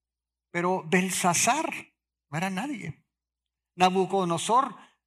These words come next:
Dios, y Daniel se lo hizo saber, Dios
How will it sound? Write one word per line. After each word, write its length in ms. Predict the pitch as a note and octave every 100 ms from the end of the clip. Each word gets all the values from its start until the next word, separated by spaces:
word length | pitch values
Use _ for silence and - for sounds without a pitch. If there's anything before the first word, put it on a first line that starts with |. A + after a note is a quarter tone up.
| _
Dios, 840 | - F3+ G3+ A#3 C4+ - - _ _
y 140 | D3
Daniel 340 | C#3 C#3 D3 E3+
se 120 | F#3
lo 160 | E3 D#3
hizo 160 | E3+
saber, 560 | D3 C3+ F#3+ D3+ - -
Dios 760 | C3 C#3+ F#3+ A3+ A#3+ - -